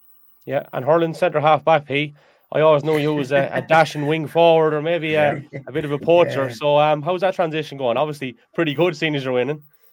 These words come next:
Speaker 2: Yeah, look, I'm enjoying it, actually. Um, it was actually the, the county manager put me back there, um, two years ago. Um, Asher, I, I always probably had a, a, a good hand on me, and, and I,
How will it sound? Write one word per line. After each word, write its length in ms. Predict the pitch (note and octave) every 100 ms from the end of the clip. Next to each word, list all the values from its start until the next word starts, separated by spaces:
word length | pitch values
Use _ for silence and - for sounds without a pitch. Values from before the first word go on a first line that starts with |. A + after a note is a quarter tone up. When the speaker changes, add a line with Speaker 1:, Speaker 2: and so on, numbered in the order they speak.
| _ _ _ _ _
Speaker 2:
Yeah, 480 | D3 F3+ G3 F#3+ F3
look, 220 | F3+ F3+
I'm 120 | C#3
enjoying 460 | D3 D3+ F#3 F#3+ E3+
it, 120 | C#3+
actually. 440 | C3 B2+ C3+ B2 A#2+
Um, 260 | A#2+ A#2
it 60 | A#2+
was 100 | B2
actually 360 | C#3+ C#3+ C3+
the, 320 | B2+ B2 - -
the 140 | B2
county 340 | B2 C#3 C#3
manager 440 | C3+ B2+ B2 A#2+ A#2
put 200 | C3 B2
me 80 | A#2
back 320 | B2 B2 -
there, 480 | A#2+ A#2 A#2 A2+ A2+
um, 260 | A2 G#2+ _ _ _ _
two 180 | - C#3
years 300 | C#3+ C3+ B2
ago. 440 | A#2 A#2+ A#2 A2 - -
Um, 640 | A#2+ A2+ A2+ G#2+ G#2 G#2 _ _ _ _ _ _ -
Asher, 340 | D#3 - C3+
I, 160 | C3+ A#2+ - - C#3
I 20 |
always 340 | C#3 D3+ D3 C#3
probably 300 | C#3+ C3+ C3+
had 240 | C3+ C3+
a, 220 | B2+ B2 -
a, 360 | B2+ B2 -
a 40 | B2+
good 200 | B2+ B2
hand 320 | B2+ C3+ C3
on 120 | B2
me, 180 | B2 A#2+
and, 300 | A#2 A2+ A2 -
and 200 | B2 A#2+
I, 120 | B2